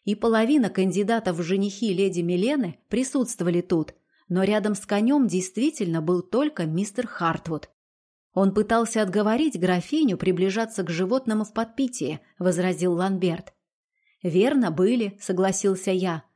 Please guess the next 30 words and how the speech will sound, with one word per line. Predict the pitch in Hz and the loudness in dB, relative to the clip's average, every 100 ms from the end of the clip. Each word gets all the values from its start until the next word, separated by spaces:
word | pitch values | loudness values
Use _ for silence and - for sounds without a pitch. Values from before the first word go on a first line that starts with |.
| _ _ | _ _
«Тогда, | - 185 208 | -2 0 2
быть | 208 220 | 2 0
может, | 214 226 214 220 | 2 0 2 2
у | |
вас | 208 285 302 | 2 0 -2
есть | 262 233 | -4 -4
какие-то | - 202 226 214 | -4 -2 -2 -2
версии | 214 240 175 - 185 | 0 0 0 -2 0
о | 190 | 0
личности | 202 - 175 - | 0 -2 -4 0
убийцы? | 214 214 240 - - 160 - _ _ _ | -2 2 0 0 -6 -12 -14 _ _ _
Или | 190 220 | 0 0
предположения, | 269 294 302 285 240 175 214 233 | 0 -2 0 2 2 2 0 0
как | 190 196 175 | 0 -2 -2
действовать, | 156 226 302 - 165 | -2 -2 -2 -2 -4
чтобы | - 185 190 | -2 -2 0
защитить | 180 185 196 196 214 190 | 0 -2 -4 -4 -4 0
Милену | 185 185 277 240 - | 0 2 2 0 -2
от | 214 | -2
новых | 262 277 175 - | 2 2 2 -2
покушений?» | 185 202 202 226 156 165 - _ _ _ | -2 0 0 0 0 -2 -8 _ _ _
сердито | - 190 175 170 262 185 | -2 2 2 2 0 -2
спросил | - 180 170 190 190 | -2 -2 -2 0 0
я. | 170 165 165 - _ _ _ _ _ | 0 -4 -6 -16 _ _ _ _ _
Судя | - 220 220 | -2 0 0
по | 214 | 0
тому, | 208 208 262 311 | 0 2 2 2
как | 175 - | -2 -2
нахмурился | 185 160 208 247 175 - | -4 -2 0 2 0 -2
поверенный, | - 175 175 277 269 165 156 - | -4 -2 0 0 -2 -4 -6 -10